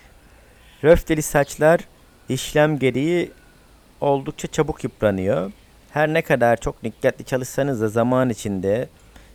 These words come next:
yıkama, tarama, fön, ısı gibi işlemlerden daha hızlı ve daha çabuk yıpranır.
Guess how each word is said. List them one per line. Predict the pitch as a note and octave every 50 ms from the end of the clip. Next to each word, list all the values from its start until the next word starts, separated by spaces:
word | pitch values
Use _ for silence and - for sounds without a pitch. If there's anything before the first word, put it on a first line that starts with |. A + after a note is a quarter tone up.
| - _ -
yıkama, | B2 B2+ - - B2+ A2 G#2 G2 F#2 F#2
tarama, | - - A#2+ A2+ A2+ A2+ G#2+ G#2 G2 F#2 F#2
fön, | - - - C3+ B2+ A#2+ A2 G2+ G2 F2+ - - G#2+
ısı | G#2+ - - E3
gibi | C#3+ C3+ A#2 A2
işlemlerden | G2+ - - A#2 A2 G#2+ A2 B2 D3+ E3 D#3 C#3
daha | C3+ C3+ C3+ C#3
hızlı | B2+ A2 G2 F2+ F#2 F#2 F2+ E2+ - - - - - - - _ _ B2
ve | A#2 A#2+
daha | B2 B2 B2+
çabuk | - - G#2+ G2 F#2+ - -
yıpranır. | G2+ - - - F#2+ F#2+ B2 D#3+ - -